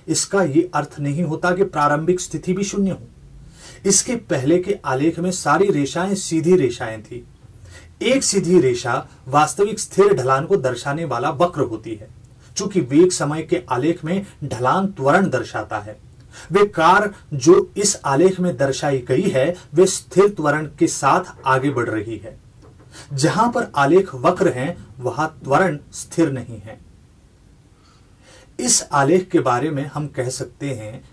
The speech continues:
कि लाल और नीली कार त्वरित गति में है। नीले कार का प्रारंभिक वेग शून्य है, जबकि लाल कार का दो मीटर प्रति सेकंड है। हालांकि नीले कार का त्वरण लाल कार से अधिक है।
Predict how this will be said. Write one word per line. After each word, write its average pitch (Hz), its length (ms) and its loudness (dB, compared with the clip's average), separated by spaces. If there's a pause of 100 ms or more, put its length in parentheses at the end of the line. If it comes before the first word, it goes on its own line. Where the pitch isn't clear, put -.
कि 151 100 2
लाल 131 540 2 (160)
और 151 220 -2
नीली 143 360 -2
कार 135 260 -2
त्वरित 160 500 0
गति 113 180 -6
में 101 120 -14
है। 104 180 -16 (640)
नीले 190 340 6
कार 151 280 0
का 180 160 2
प्रारंभिक 147 580 0
वेग 139 180 -4
शून्य 151 380 -6
है, 131 260 -8 (200)
जबकि 165 300 2
लाल 135 380 2
कार 127 300 0
का 131 200 0
दो 131 300 2
मीटर 170 320 -2
प्रति 147 340 -4
सेकंड 131 440 -4
है। - 180 -20 (580)
हालांकि 196 600 0 (360)
नीले 214 360 4
कार 143 260 2
का 123 120 -4
त्वरण 147 360 0
लाल 135 360 2
कार 123 260 0
से 180 320 -4
अधिक 160 280 0
है। - 200 -20